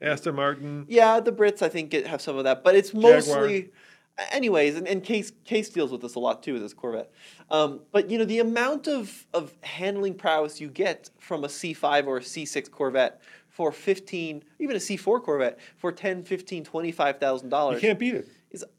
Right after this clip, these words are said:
Speaker 2: out of this world.
Speaker 1: That same generation of Porsche nine eleven will cost you fifty thousand.
Speaker 2: Oh, a hundred percent.
Speaker 1: Yeah, it, it'll, and it won't perform, and we'll do this test, it won't perform any better.
Speaker 2: Well, so, like, if I was comparing a ninety-nine Corvette, C five Corvette,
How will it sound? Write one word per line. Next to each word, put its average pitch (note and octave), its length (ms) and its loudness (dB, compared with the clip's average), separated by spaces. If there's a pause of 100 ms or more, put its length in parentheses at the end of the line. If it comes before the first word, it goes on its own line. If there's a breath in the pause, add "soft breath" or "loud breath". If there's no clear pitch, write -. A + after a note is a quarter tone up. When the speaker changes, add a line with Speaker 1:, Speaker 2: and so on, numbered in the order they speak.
(140)
Speaker 2:
out B3+ 120 2
of A#3 60 4
this G3 140 0
world. C#3 340 -4
Speaker 1:
That F3 160 -2
same G3+ 220 -2
generation F3+ 520 -2
of D3+ 100 -8
Porsche D#3 280 -6
nine D3 180 -8
eleven C3+ 280 -6
will A2+ 80 -4
cost A#2 260 -8
you A#2 60 -8
fifty A#2 220 -14
thousand. G2+ 400 -12 (180)
Speaker 2:
Oh, G#3 160 4
a - 20 2
hundred F3 160 -4
percent. - 320 -12
Speaker 1:
Yeah, D3 180 -6
it, B2+ 140 -8
it'll, D#3 400 -4 (220 loud breath)
and D#3+ 100 2
it D#3 80 0
won't F#3 320 0
perform, D3+ 560 0 (320 soft breath)
and D#3+ 100 -6
we'll F3+ 120 6
do F#3 200 -2
this F3 200 2
test, D#3 400 -2
it D3 60 -2
won't E3 280 0
perform C#3+ 400 -6
any D3 140 -6
better. E3 320 -4 (280 loud breath)
Speaker 2:
Well, B3+ 160 8
so, A#3 140 4
like, G#3+ 200 6
if G#3+ 140 4
I A3+ 100 10
was A#3+ 200 0
comparing F3+ 480 0
a D3 60 0
ninety-nine D3 640 -2
Corvette, A#2+ 500 -2
C F3+ 140 -8
five D3 220 2
Corvette, A#2+ 520 -4